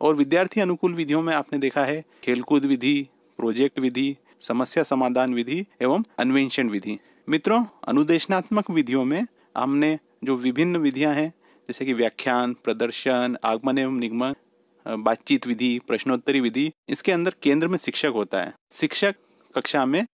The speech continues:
पूरी तरह से केंद्र में रहता है और वह अपने हिसाब से कक्षा को, अ, नियोजन करता है एवं कक्षा का प्रबंधन करता है और उससे विद्यार्थियों को कक्षा में अध्ययन करने में आसानी होती है।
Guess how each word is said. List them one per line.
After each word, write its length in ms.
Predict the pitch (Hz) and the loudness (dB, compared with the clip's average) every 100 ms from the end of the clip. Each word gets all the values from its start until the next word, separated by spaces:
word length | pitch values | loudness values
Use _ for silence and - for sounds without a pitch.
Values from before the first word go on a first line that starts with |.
| - | -2
पूरी 160 | 151 170 | 0 2
तरह 180 | 151 147 | 2 2
से 120 | 151 | 0
केंद्र 320 | - 127 143 | 0 2 2
में 160 | 156 135 | 2 2
रहता 260 | 113 120 | 2 0
है 200 | 120 208 _ | 0 -4 _
और 120 | 151 170 | 0 2
वह 100 | 170 | 2
अपने 400 | - 175 180 151 | 2 2 2 0
हिसाब 280 | - 131 | 0 -2
से 320 | - - 190 208 - | 0 -4 -4 -6 -6
कक्षा 300 | 127 - 131 | -6 -2 -4
को, 280 | - 190 226 _ - | 0 2 0 _ -4
अ, 200 | 123 117 | 0 0
नियोजन 440 | 117 131 127 127 | 2 2 4 0
करता 320 | 117 101 - 98 | -2 -6 -2 -2
है 220 | 110 _ _ - | -4 _ _ -6
एवं 220 | 123 180 208 - | -2 -2 -4 -6
कक्षा 320 | 123 - 127 | -6 -2 -4
का 140 | 120 196 | -2 -4
प्रबंधन 500 | - 120 120 120 113 | 0 0 2 0 -2
करता 300 | 101 - 101 | -4 -2 -4
है 140 | - _ - | -4 _ -4
और 140 | 175 | 0
उससे 280 | 170 - 190 | 0 4 4
विद्यार्थियों 560 | 160 131 143 135 156 147 | 4 4 2 2 0 2
को 240 | 151 165 | 4 2
कक्षा 380 | - 127 - 139 | 0 -4 0 0
में 180 | 135 175 - | 0 -4 -2
अध्ययन 340 | 120 117 151 | -2 0 0
करने 300 | 139 113 123 | 0 -2 -2
में 180 | 127 170 - | -2 -4 -4
आसानी 300 | 113 120 113 | -4 -2 -2
होती 300 | 101 92 | -4 -6
है। 100 | 95 | -8